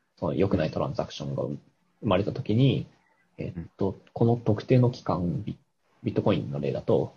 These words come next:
Speaker 1: 特定の期間、ビットコインの、
Speaker 2: うん。
Speaker 1: その取引を全世界で止めて、その間に、えっと、特定のトランザクションを、えー、取り除い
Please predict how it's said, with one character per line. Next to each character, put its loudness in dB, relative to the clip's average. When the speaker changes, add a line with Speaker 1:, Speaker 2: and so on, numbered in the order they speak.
Speaker 1:
特 -20
定 0
の 2
期 -6
間、 -4
ビ -6
ッ -8
ト 0
コ 4
イ 2
ン -2
の、 4
Speaker 2:
う -4
ん。 -10
Speaker 1:
そ -2
の -2
取 2
引 -4
を 6
全 2
世 -8
界 0
で -6
止 -4
め -2
て、 2
そ -6
の -2
間 2
に、 2
え -8
っ -8
と、 -18
特 -10
定 4
の 2
ト 4
ラ 4
ン 2
ザ -2
ク -16
シ -4
ョ 2
ン -4
を、 2
え -10
ー、 -20
取 4
り 4
除 6
い 0